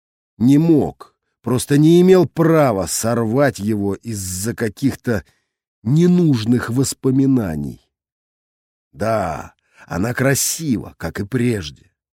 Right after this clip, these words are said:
Да, все так же сексуально. Но теперь-то я знаю, что это всего лишь обертка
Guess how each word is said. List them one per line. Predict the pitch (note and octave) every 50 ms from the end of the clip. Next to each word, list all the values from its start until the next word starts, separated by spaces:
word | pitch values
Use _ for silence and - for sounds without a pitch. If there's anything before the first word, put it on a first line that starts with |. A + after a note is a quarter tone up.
| _ _ _ _ _ _ _ _ _ _ -
Да, | F#2 F#2 B2+ C#3+ D3+ D3+ C#3 A#2+ G2 D#2 D2 - _ _ _ _ _ _ _ _ _ _
все | _ - - G#2
так | - - _ D3+ C#3 C3+ C#3+ A#2+ A#2+
же | B2 C3 A2
сексуально. | - - A#2+ - - - - B2+ B2+ C3 C3 B2 A2 F#2+ E2+ D#2 B1+ - G2 E2+ - _ _ _ _ _ _ _ _ _ _ _ _ _ _ _
Но | - G2 G#2+
теперь-то | - B2 G#2 - D3+ D3+ C#3 G#2+ - - G2+
я | F#2+ G2 G2+ F#2+
знаю, | F2 E2 F#2 G#2+ C3 D3 D#3 D3 C3+ A2+ F2+ D#2 C#2
что | - - - - A2+ - -
это | - C#3 C#3 - - G#2+
всего | - - - - G#2 G#2 A#2 A#2+
лишь | A#2+ A#2 G#2+ - - - - _ _ _ _ _
обертка | - G#2 B2+ B2 A#2 A#2+ D#3 D3+ C#3 B2 G#2+ F#2 - - - - - A#2+ A2 D#2 -